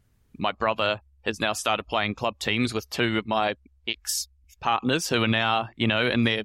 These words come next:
mid-thirties, and they've got kids who are at an age where they can go out in the evening again. So that's, that's great. These people, even if they don't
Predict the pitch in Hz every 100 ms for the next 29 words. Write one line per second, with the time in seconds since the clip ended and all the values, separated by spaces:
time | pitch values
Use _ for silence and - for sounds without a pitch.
0 | - 117 113 - 117 120 135 127 113 110
1 | 101 113 - _ _ - - 127 - 117
2 | 110 104 _ - 110 107 98 110 107 107
3 | 110 104 98 113 104 - 101 107 117 117
4 | 123 135 127 127 170 208 _ _ - 117
5 | 117 - - - 117 - 123 104 - _
6 | _ - 120 - 127 123 113 110 - _
7 | _ _ - 131 143 - 113 120 110